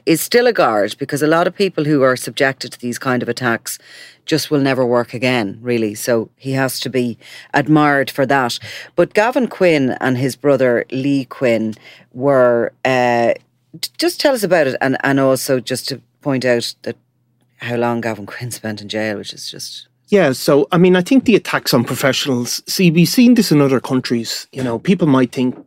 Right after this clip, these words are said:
Speaker 2: and they have a, a justifiable thing to say, that a, an attack on anybody should, should never be treated differently. You know, anybody who's a, a victim, it's, it should all be the same.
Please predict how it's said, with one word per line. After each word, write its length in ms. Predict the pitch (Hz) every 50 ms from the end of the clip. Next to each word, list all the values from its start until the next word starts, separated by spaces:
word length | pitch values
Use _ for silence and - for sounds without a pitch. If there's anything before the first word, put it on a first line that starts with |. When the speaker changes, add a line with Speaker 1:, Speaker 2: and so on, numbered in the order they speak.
| _ _ -
Speaker 2:
and 400 | 135 123 120 117 110 - - - _ _ _ _ _ _ -
they 120 | 131 120
have 180 | 110 120 117 113
a, 180 | 123 120 101 87
a 120 | - 131 120
justifiable 920 | - - 135 - - - 139 - 131 127 127 123 120 117 117 113 117 113 _ - 143 147 160 -
thing 260 | - 156 156 156 131
to 100 | - 131
say, 240 | - - 131 127 123
that 180 | 127 120 113
a, 120 | 123 117 113 - - -
an 120 | 131 135
attack 280 | 127 - - - - -
on 80 | 120 123
anybody 420 | 123 131 131 120 127 120 117 117
should, 260 | 113 - - 127 - _ _ _
should 220 | - - 135 123
never 200 | 139 135 127 131
be 120 | 120 127 120
treated 420 | 117 - 139 127 120 120 110 _
differently. 540 | - 135 127 - - 139 - 123 120 113 - _ _ _ _ _ _ _
You 140 | - 131 127
know, 240 | 120 117 117 113 - - 139 123 - - - - - - 101 - -
anybody 360 | 147 139 135 123 131 120 120
who's 160 | 117 120 120
a, 160 | 123 120 110 - -
a 100 | 120 117
victim, 380 | 120 - 135 - - 131 123 120
it's, 200 | 113 - - -
it 120 | - 123
should 200 | - - 131 127
all 140 | 123 123 120
be 100 | 123 123
the 100 | 117 123
same. 360 | - - 127 127 127 120